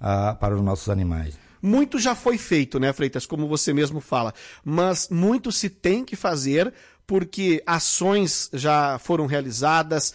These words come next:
Speaker 2: medidas já foram tomadas, mas o problema ele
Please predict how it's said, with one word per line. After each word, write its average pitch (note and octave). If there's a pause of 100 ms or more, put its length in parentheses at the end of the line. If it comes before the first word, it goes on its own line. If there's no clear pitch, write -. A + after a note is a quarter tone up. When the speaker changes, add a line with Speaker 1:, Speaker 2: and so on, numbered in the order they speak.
(160)
Speaker 2:
medidas E3+
já D#3
foram E3+
tomadas, D#3 (240)
mas D#3
o E3+
problema E3
ele E3+